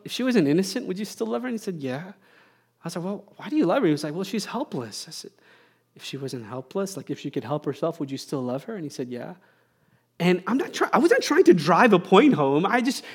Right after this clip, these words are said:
was, I was wondering why. And he said, "Well, what do you want me to say?" I was like, I think you love her not because she's helpless or she,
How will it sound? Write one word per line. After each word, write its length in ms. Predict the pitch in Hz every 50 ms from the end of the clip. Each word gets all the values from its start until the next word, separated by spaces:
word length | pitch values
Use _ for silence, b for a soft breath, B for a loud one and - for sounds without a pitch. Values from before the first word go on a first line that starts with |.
| B B
was, 100 | 226 240
I 80 | - 208
was 140 | 220 202
wondering 240 | - 262 247 233 208
why. 180 | 190 240 254 247
And 80 | 202
he 60 | 208 208
said, 160 | - 220 208
"Well, 100 | 220 226
what 100 | 240 269
do 40 | 269
you 80 | 285
want 80 | 277 254
me 80 | 254
to 40 | 233
say?" 260 | 196 - 285 277 240
I 280 | 190 185 - - - -
was 80 | - -
like, 120 | 220 202
I 80 | - 196
think 340 | - - 269 320 392 -
you 80 | 392 285
love 240 | 165 139 160 208 233
her 240 | 262 226 170 156 - _ b b b b b b b b b - -
not 160 | 160 220 -
because 240 | 330 269 285 233 -
she's 180 | 180 151 -
helpless 440 | - 151 160 196 - - - - -
or 40 | 139
she, 240 | - - 135 135